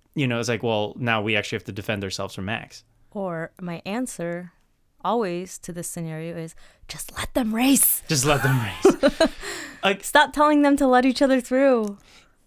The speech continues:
Speaker 1: you know, I don't know. I'm, I feel like I'm one of the few people who doesn't mind team orders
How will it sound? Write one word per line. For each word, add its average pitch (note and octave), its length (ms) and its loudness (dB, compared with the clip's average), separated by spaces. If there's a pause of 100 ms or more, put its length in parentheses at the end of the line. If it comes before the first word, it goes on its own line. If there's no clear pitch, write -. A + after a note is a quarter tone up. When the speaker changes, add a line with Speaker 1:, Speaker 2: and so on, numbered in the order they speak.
Speaker 1:
you A3 140 2
know, A#3 180 -2
I G#3+ 120 2
don't C#4 100 4
know. C#4+ 160 4
I'm, F#3 240 2
I F3+ 120 0
feel F#3+ 180 0
like F#3+ 120 0
I'm C#3+ 120 2
one D3+ 80 2
of C#3 60 0
the C3+ 60 2
few C3+ 200 -2
people C3 260 -4
who C3 100 0
doesn't B2 260 -2
mind A2+ 260 -2
team A#2 200 -6
orders A2 440 -4